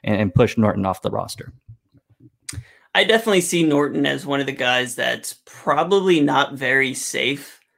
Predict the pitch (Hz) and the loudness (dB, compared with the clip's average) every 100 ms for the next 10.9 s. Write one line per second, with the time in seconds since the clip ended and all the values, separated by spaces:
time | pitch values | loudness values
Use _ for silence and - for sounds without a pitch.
0 | _ _ - 131 127 127 127 120 143 147 | _ _ -6 -6 -2 -2 0 0 0 2
1 | 143 143 - 147 147 147 139 139 _ _ | 0 -2 -4 -4 -2 -2 -4 -8 _ _
2 | _ _ _ - - 160 151 175 160 156 | _ _ _ -16 -2 0 0 -2 -4 -2
3 | 147 143 139 139 143 135 - 127 127 123 | -2 -2 -4 -4 -4 -6 -4 0 0 -2
4 | - _ _ _ _ - 127 123 123 123 | -6 _ _ _ _ -4 0 2 0 -2
5 | 139 _ _ _ - 147 139 - 156 165 | -12 _ _ _ -4 0 0 2 4 6
6 | 165 156 - 165 151 147 139 131 - 139 | 6 2 -4 -2 0 2 4 2 0 -6
7 | - 131 127 123 - - - _ _ 135 | -4 -6 -4 -6 -8 -14 -16 _ _ -4
8 | 131 127 - 147 143 143 127 131 131 127 | -4 -4 -6 -2 -2 -4 -6 -6 2 2
9 | - 131 131 110 95 - _ _ 156 147 | 2 0 2 2 2 -4 _ _ -8 0
10 | 147 160 160 131 131 131 123 120 | 0 0 -2 -2 2 2 2 -2